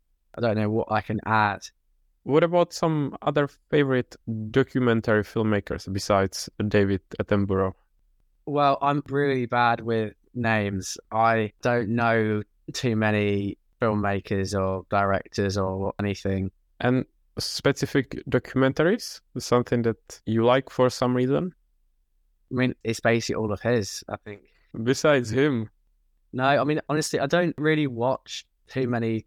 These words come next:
Speaker 1: documentaries. I watch a lot of drama, I watch a lot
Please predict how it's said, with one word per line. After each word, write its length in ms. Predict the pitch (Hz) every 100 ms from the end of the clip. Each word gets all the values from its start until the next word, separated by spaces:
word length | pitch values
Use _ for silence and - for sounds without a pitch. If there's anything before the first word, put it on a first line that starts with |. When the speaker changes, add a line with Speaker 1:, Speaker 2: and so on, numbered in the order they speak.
| -
Speaker 1:
documentaries. 920 | 120 90 107 104 101 101 92 82 - _ _ _ -
I 100 | 120
watch 460 | 117 123 - - - _
a 60 | 120
lot 320 | 113 110 -
of 300 | 110 101 - _ _ _
drama, 520 | - 117 107 107 104 -
I 60 |
watch 300 | 107 104 -
a 40 | 107
lot 160 | 95